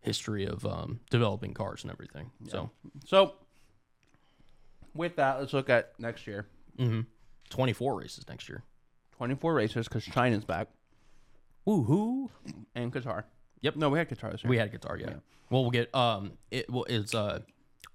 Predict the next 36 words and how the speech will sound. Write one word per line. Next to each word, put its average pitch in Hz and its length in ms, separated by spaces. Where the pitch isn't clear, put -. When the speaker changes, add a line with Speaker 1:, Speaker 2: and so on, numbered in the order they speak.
Speaker 1:
Imola, 107 340
the 117 140
Italian 107 400
Grand - 220
Prix. - 180
That - 80
we 160 80
Speaker 2:
Imola 156 240
Speaker 1:
missed. 139 100
Speaker 2:
will 131 100
be 120 100
back, 117 260
yeah. 104 200
Speaker 1:
Yeah, 101 240
that's 110 180
what 90 120
I - 20
meant. 67 160
Speaker 2:
So, 175 380
interesting 185 420
schedule, 135 720
and 143 100
we 165 100
gripe 147 280
about 147 240
this 139 200
every 127 280
year 117 160
for 117 140
the 110 100
sake 110 400
of, 104 440
you 117 140
know, 101 260
efficiency 104 840
and 76 260